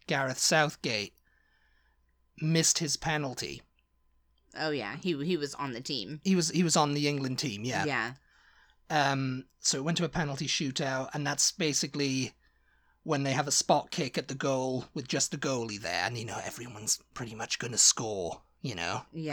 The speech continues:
Speaker 2: Yeah.
Speaker 1: you know, you're gonna hit the net, hit the back of the net, you know?
Speaker 2: Yeah.
Speaker 1: Um, but Gareth Southgate, it was, like, a draw, so they went to penalty shootout, and it was, like, whoever missed a penalty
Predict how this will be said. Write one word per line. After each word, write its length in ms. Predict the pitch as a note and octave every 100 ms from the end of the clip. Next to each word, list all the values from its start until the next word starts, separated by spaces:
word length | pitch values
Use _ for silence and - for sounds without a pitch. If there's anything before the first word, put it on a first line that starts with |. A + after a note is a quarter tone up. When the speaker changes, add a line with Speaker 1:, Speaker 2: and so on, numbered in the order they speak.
| B2+ B2
Speaker 2:
Yeah. 80 |
Speaker 1:
you 100 | C3
know, 280 | G2 F#2+ G2+ - _ _ _ _
you're 160 | - -
gonna 180 | A#2+ G2
hit 200 | - -
the 60 |
net, 240 | G2 G2 -
hit 160 | C#3 A2
the 60 |
back 240 | C3 A2+ -
of 60 |
the 60 | A2+
net, 300 | A2 G2 D2+
you 120 | - A#2
know? 200 | G2 B2+ -
Speaker 2:
Yeah. 340 | D3 A#2 G2+ C#3 _ _ _ _ _ _ _ -
Speaker 1:
Um, 460 | A2+ G#2+ G#2 A2 - _ _ _ _ _
but 120 | - D#3
Gareth 300 | D3+ D#3 -
Southgate, 760 | G3 D#3 C#3+ - C3 B2 A2+ _ -
it 160 | D3+ A2
was, 200 | B2+ B2
like, 300 | A#2 A2 -
a 60 | C#3
draw, 520 | E3 D#3 D3+ D3+ D3
so 240 | - C#3
they 80 | C3
went 180 | C3+ C3
to 60 |
penalty 360 | - D3 B2+ B2
shootout, 640 | - D#3 C3+ D3+ C3 C3+ -
and 100 | B2+
it 80 | A2
was, 120 | B2+
like, 180 | B2 A2+ - -
whoever 500 | C3 C3 C3 C3 A#2+ _
missed 280 | D3+ C#3 -
a 40 | D3+
penalty 720 | C#3 C3 B2+ - C3 B2